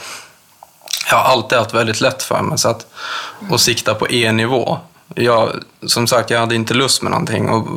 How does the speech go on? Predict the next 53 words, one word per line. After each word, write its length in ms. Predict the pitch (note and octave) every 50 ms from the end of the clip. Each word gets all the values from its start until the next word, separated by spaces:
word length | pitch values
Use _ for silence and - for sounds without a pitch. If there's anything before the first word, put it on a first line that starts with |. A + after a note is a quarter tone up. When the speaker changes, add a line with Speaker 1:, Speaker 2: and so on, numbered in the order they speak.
| - - -
Speaker 2:
Ja. 120 | F#3 F3
Speaker 1:
folk 440 | - A#2+ A#2 G#2+ G#2+ A2 - - - - - - - - -
gick 180 | - A#2 A2
och 60 | A#2 A2+
diskuterade 560 | A2 G#2+ - A#2 G#2 - A2 G#2 G2 G2+ G2
att, 100 | G2+ - -
"Åh, 160 | A2 A2+ A2
jag 100 | G#2+ -
ska 120 | - A#2
bli 120 | A2+ A#2 G#2+
brandman 500 | G#2 A2+ A2 A2+ G#2 G#2 A#2 C3 C#3+ B2+
när 100 | B2+ A#2+
jag 120 | A2 G#2+
blir 120 | G2+ -
stor 320 | - - - - - - -
och 160 | - G#2 A2+
jag 220 | A2+ A#2+ B2 A#2
ska 200 | A2+ - - A2+
bli 380 | A2 G#2+ G#2+ A2 G#2 G#2 G#2 - - - - - - -
doktor" 520 | - - A#2+ A2 - - - - F#2 - -
och 240 | - G#2+ G#2+ A2 -
så 120 | - -
vidare. 360 | - G2+ G#2 - D3 D3+ -
Och 120 | - A2+ A2+
jag 120 | A2 A2
tänkte, 440 | A2 A#2 G2+ G#2 G#2 - - - - - - - _ _ _ _ _ _ _ _ - _ _ _ _ _ _ _
"Ja, 200 | - - A2+ F#2+ G2
jag, 80 | - - - - - _ _ _ _
jag 120 | - B2 -
kanske 260 | - A2+ A2 - A2+
blir, 380 | A2 G#2+ G#2+ - - - - - - - - - -
vi 100 | - -
får 120 | G#2+ - C3
se 220 | - - B2+ B2
om 120 | A2+ A2+
jag 80 | A2+ G#2+
blir 120 | G#2+ A2+ A2
äldre 160 | A2 A2 A2+
än 60 | A2 A2
arton, 440 | A2 A2 A2 G#2+ - C3+ A#2 G#2
men 100 | A2 A2+
det 80 | A2+ A2+
tror 260 | - - B2+ B2+ -
jag 100 | - -
inte. 180 | - - - - - - - _ _ _ _
Jag 140 | - A2+
tror 200 | G#2+ - A#2+ A2+
inte 160 | A2 A2 - A2+
jag 80 | G#2+
klarar 240 | - A#2 A2+ A2 A#2
mig 140 | A#2 A#2 A2
så 140 | - G#2 G#2
länge." 280 | - - - - C#3